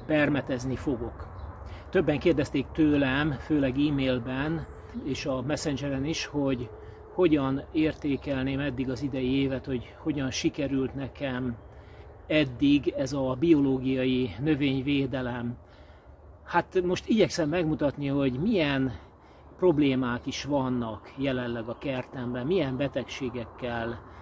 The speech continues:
találkoztam. Egy bizonyos, a tavalyi évhez képest a kötődés, a virágzás sokkal-sokkal jobban sikerült,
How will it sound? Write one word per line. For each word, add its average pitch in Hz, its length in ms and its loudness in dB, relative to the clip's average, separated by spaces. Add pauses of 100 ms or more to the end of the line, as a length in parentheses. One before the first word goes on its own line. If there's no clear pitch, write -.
(260)
találkoztam. 117 1200 -2 (2500)
Egy 202 240 6
bizonyos, 143 800 4 (100)
a 135 480 2
tavalyi 156 460 2
évhez 151 480 2
képest 131 920 -2 (580)
a 131 140 -2
kötődés, 135 960 2
a 127 80 -4
virágzás 123 1160 -2 (420)
sokkal-sokkal 131 960 0
jobban 120 340 -2
sikerült, 117 760 -2